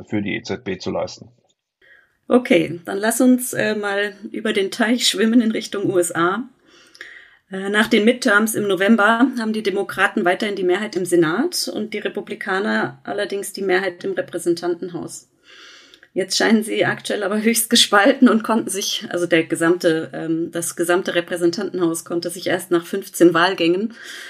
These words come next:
Speaker 2: auf den Republikaner Kevin McCarthy als Sprecher einigen.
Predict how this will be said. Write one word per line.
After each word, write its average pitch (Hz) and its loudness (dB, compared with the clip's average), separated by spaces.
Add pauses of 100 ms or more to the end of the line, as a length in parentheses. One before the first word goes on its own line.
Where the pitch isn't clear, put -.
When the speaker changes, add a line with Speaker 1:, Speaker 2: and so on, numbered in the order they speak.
(260)
Speaker 2:
auf 185 -4
den 185 -2
Republikaner 180 -4
Kevin 180 -4
McCarthy 175 -2
als 170 -4
Sprecher 180 -8
einigen. 170 -2